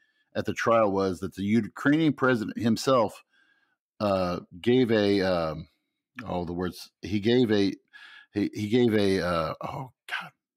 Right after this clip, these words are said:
te-, he gave, but basically his testimony that he gave, he said he felt no pressure from President Trump, that the Ukrainians were unaware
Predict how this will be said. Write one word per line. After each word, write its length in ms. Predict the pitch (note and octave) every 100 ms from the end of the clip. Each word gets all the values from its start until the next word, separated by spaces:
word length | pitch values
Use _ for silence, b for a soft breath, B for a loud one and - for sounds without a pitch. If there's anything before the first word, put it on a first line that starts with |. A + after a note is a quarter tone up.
| _
te-, 200 | - A#2+
he 80 | B2+
gave, 240 | B2 E3 -
but 180 | B2 A#2
basically 300 | D3+ - A#2
his 120 | A2
testimony 560 | C3 B2 G#2+ G2 G2
that 140 | F#2+ F#2+
he 80 | F#2
gave, 400 | F#2+ F2+ F2+ - B B B B B _ -
he 120 | G2+
said 400 | - B2+ A2 -
he 120 | A#2
felt 280 | A2+ A#2 -
no 200 | A2 C3
pressure 400 | C#3 C#3 A2+ A#2+
from 200 | - A2
President 400 | A2 G2+ F#2+ G2+
Trump, 340 | A2 F2+ F2+ - _ _ b b b b b b -
that 140 | A2
the 100 | A2+
Ukrainians 640 | A2 A2 - C#3+ D3+ D3 A2
were 240 | G2+ -
unaware 680 | C3 D#3 B2+ G2 F2 A2+